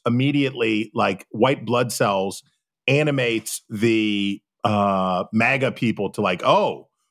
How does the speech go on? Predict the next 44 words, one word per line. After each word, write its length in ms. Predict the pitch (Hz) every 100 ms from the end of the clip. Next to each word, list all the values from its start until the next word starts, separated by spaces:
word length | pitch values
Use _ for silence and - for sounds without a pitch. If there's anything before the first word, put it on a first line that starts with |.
| _ -
who 180 | 202
is 140 | 185 143
this 120 | 139
person 360 | - 151 139 110
being 220 | 127 123
attacked 580 | - - 120 131 131 117
by 220 | 107 104
the 120 | 104 123
evil 200 | 120 117
Democrats 640 | 104 107 117 110 95 92
for 260 | - 120 110
their 160 | 104 104
misdeeds 580 | 104 - 110 110 101
in 140 | 101 101
this 220 | 95 -
way?" 420 | 151 160 147 135 - _ -
And 180 | - 120
then 100 | 117
it's, 180 | 107 - 117
and 120 | 110
then 220 | 110 107
they 160 | 104 101
get 220 | 104 101
extra 320 | 101 - -
support. 440 | - 107 - 92 - _ _ _ _ -
And 160 | 101
so 160 | - 113
I 80 | 107
certainly 400 | - 170 143 120
think 280 | - 113 95
that 320 | 104 107 -
is, 460 | 107 98 90 85 -
that, 360 | 101 123 113 -
that, 240 | 120 117 - -
that 280 | 110 120 117
is 140 | 101
a 60 | 95
factor. 420 | 98 87 - - _ _ _ _ _ -
Um, 600 | 107 104 202 98 104 185
but 340 | 110 117 107 -
we 180 | 127 139
will 140 | 127 113
see. 220 | - 107
Now, 340 | 151 175 92